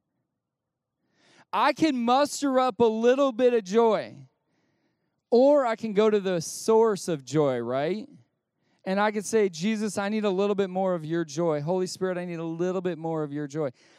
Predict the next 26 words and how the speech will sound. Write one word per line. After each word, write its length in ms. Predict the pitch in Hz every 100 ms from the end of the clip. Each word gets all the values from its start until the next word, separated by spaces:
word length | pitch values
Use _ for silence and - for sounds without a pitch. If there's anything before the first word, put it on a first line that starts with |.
| _
I 200 | - 262
could 180 | 339 349
be 140 | 302 269
peaceful 800 | - 269 240 - 175 120 123 _ _ _ _ _ _ _ _ _ _ _ _ _ _ _ _
sometimes, 1120 | - - 220 214 190 165 117 69 123 - - _ _ _ _ _ _ _ _ _ -
but 120 | 180
there's 220 | 208 214
a 60 | 214
lot 400 | 196 202 220 226
of 100 | 208
time 320 | 220 202 190
where 220 | 185 185
I 100 | 190
have 120 | 185
to 100 | 190
say, 480 | 175 - 190 180 165 - _
"I 420 | 156 180 185 190
need 560 | 185 180 180 180 170 147
s-, 200 | - - -
peace 500 | - 208 196 - - _ _ -
that 180 | 165
does 240 | 160 160 139
not 760 | 170 170 175 185 196 180 - -
come 380 | 165 165 151
from 360 | 135 - 151 135
me." 360 | 135 104 73